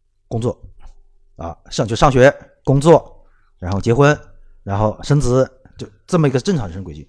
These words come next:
再加上说这个社会也确实是有很多，我，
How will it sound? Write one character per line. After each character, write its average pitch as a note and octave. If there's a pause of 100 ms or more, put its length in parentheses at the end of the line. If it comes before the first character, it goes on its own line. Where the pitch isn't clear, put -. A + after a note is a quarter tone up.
(1000)
再 A3
加 A#3+
上 F3
说 C3+
这 G3+
个 B2+
社 C3
会 A#2+
也 G2
确 A#3
实 A#2
是 D3+
有 A#2
很 F2
多， B2+ (320)
我， B2+